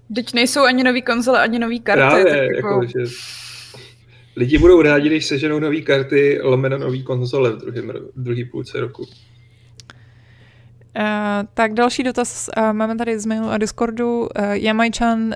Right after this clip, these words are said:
Speaker 3: co říkáte na rumory, že v dalším G T Ačku budeme hrát za ženu? Dokázali byste si představit hlavní hrdinku něco na způsob nevěsty z Kill Bill filmů v G T A?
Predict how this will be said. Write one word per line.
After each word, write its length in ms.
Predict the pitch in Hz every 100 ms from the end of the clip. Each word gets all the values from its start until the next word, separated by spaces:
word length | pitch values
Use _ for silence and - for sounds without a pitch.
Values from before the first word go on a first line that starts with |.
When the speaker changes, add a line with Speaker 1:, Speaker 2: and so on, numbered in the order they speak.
| -
Speaker 3:
co 180 | - 240
říkáte 340 | 233 226 233
na 140 | 226
rumory, 480 | 220 214 220 220 214 208
že 320 | 208 214 208 196
v 100 | 196
dalším 380 | 220 214 233
G 120 | 226 220
T 100 | 226
Ačku 540 | 214 - 208 202 196 -
budeme 320 | 196 214 208
hrát 280 | 202 196 185
za 360 | 180 196 196 202
ženu? 320 | 220 226 196
Dokázali 400 | 190 214 208 220
byste 220 | 208 -
si 120 | - 196
představit 320 | 214 220 208
hlavní 280 | 208 208 202
hrdinku 340 | 190 196 196
něco 240 | 196 190 196
na 80 |
způsob 340 | 185 190 190 190
nevěsty 440 | 190 196 190 208
z 60 | -
Kill 180 | 196 185
Bill 160 | 190
filmů 420 | 190 190 180 185
v 40 | 180
G 160 | 185
T 160 | 175 170
A? 200 | 190